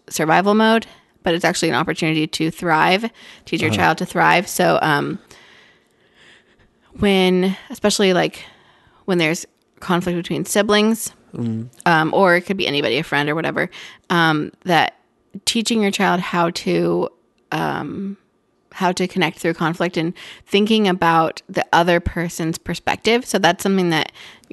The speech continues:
Speaker 1: children literally cannot do when
Speaker 2: Uh-huh.
Speaker 1: they're very young. They
Speaker 2: No.
Speaker 1: cannot think about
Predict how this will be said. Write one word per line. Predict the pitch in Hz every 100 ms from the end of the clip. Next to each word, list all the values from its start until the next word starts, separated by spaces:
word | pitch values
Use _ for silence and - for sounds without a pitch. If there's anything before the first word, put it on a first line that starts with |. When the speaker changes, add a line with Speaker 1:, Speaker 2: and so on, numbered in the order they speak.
| -
Speaker 1:
children | 170 175 175 156
literally | 165 175 175 170 156
cannot | - 175 143 -
do | 165 110 185 269 - -
when | 233
Speaker 2:
Uh-huh. | 220
Speaker 1:
they're | 220 214
very | 208 214 214
young. | 214 220 262 -
They | 170
Speaker 2:
No. | 208 226
Speaker 1:
cannot | 202 185 175 -
think | 185
about | 190 175 160